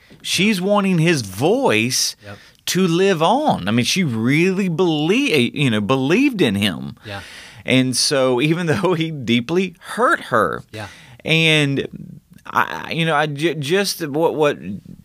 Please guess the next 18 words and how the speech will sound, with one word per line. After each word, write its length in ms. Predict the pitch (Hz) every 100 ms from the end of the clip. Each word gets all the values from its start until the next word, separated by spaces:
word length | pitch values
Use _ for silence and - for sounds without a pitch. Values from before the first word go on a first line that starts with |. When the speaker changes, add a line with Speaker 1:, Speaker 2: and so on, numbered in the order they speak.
| - 60 -
Speaker 1:
what 540 | - 131 127 156 143 -
my 340 | 135 151 190
mind 440 | 196 160 131 117
goes 300 | 107 113 110 -
to 220 | 123 113
is 180 | 104 -
how 300 | 120 117 110
we 580 | 101 101 131 185 220
deeply 720 | 196 123 107 123 - 113 110 104
hurt 580 | - - 110 110 -
Jesus, 840 | 90 - 165 214 139 - 110 - - _
Speaker 2:
Hmm. 140 | - 107 87 -
Speaker 1:
how 100 | 135
we 140 | 147 190
deeply 340 | 214 233 226
hurt 300 | 170 226 247
the 80 | 208
Lord. 680 | 147 190 311 180 80 69